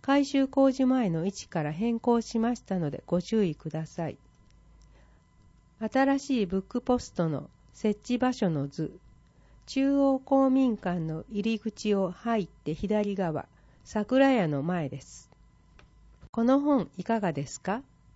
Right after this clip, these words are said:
卵さんが転んだ。戸田和代作、西巻かな絵。甘いプリン、ふわふわオムレツ。世界一おいしいスクランブルエッグになりたい。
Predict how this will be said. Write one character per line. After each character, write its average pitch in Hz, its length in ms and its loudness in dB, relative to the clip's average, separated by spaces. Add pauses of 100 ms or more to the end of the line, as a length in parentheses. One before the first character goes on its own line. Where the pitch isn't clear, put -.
(680)
卵 247 440 0
さ 170 220 -2
ん 156 80 -2
が 139 220 -8
転 180 280 -2
ん 170 120 -2
だ。 143 180 -6 (800)
戸 214 120 0
田 247 300 2
和 226 120 -4
代 214 400 0
作、 - 440 -8 (460)
西 208 300 2
巻 196 320 -2
か 202 180 -6
な 175 180 -4 (180)
絵。 165 160 -10 (760)
甘 233 340 2
い 269 80 2
プ 262 200 0
リ 190 120 2
ン、 170 140 -6 (180)
ふ - 140 -4
わ 247 180 2
ふ 262 140 -2
わ 240 220 4
オ 220 60 4
ム 196 120 2
レ 139 140 -2
ツ。 - 220 -12 (400)
世 277 180 2
界 262 280 2
一 170 220 -2
お 180 140 4
い 180 60 0
し - 260 -6
い - 20 -6
ス - 200 -14
ク 208 100 -2
ラ 240 160 2
ン 247 80 2
ブ 247 120 4
ル 226 100 4
エ 208 120 4
ッ 202 80 -4
グ 170 120 -4
に 165 160 0
な 156 120 -6
り 170 140 -6
た 170 160 -6
い。 - 100 -6